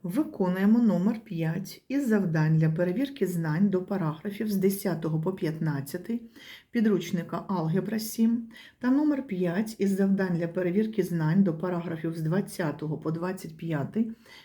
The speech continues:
підручника Математика сім, інтегрований курс, частина перша. Автор підручників Олександр Істер, видавництво Генеза, дві тисячі двадцять четвертий рік. Розкладіть многочлен на множники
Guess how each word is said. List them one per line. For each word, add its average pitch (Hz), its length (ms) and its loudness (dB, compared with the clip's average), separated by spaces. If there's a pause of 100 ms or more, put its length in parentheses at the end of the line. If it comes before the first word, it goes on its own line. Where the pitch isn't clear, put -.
підручника 190 640 0
Математика 180 680 0
сім, 254 400 -2
інтегрований 156 840 0
курс, 269 220 -4
частина 214 460 0
перша. - 480 -8 (560)
Автор 254 360 -2
підручників 208 720 2
Олександр 170 800 -2
Істер, 160 460 -4
видавництво 170 600 -2
Генеза, 160 460 0
дві 190 200 0
тисячі 220 460 -2
двадцять 170 460 -2
четвертий 160 520 -8
рік. - 220 -10 (580)
Розкладіть 190 520 0
многочлен 165 640 0 (140)
на 190 200 2
множники 160 760 -2